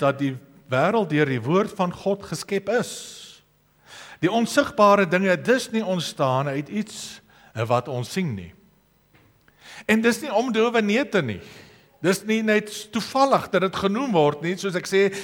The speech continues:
hierdie is die woord van God, wat uit die ewige raadsplan en wysheid van God aan ons toebedeel is, en wat waar bly. En ek praat hieroor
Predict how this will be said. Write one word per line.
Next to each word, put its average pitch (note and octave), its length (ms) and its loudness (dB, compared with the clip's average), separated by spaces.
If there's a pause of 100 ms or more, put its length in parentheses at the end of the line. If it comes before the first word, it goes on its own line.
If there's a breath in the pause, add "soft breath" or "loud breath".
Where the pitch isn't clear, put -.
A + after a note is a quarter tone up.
(100)
hierdie A3 320 4
is A3+ 200 -2
die G#3 160 -4
woord B3+ 260 4
van F#3 180 0
God, - 380 -2 (580 loud breath)
wat G3+ 220 6
uit G3+ 100 2
die G#3 160 -4
ewige B3+ 380 4
raadsplan G#3 580 4
en D3 80 -2
wysheid G#3+ 380 2
van F3+ 120 0
God - 440 -2 (260 loud breath)
aan F#3 160 4
ons G3+ 260 2
toebedeel F3 600 2
is, G2 120 -6 (720 loud breath)
en F#3 160 0
wat D3+ 180 2
waar C#3+ 360 6
bly. C3 220 2 (1500 loud breath)
En F#3+ 100 2
ek A3 200 0
praat C#4 360 4
hieroor G3 400 2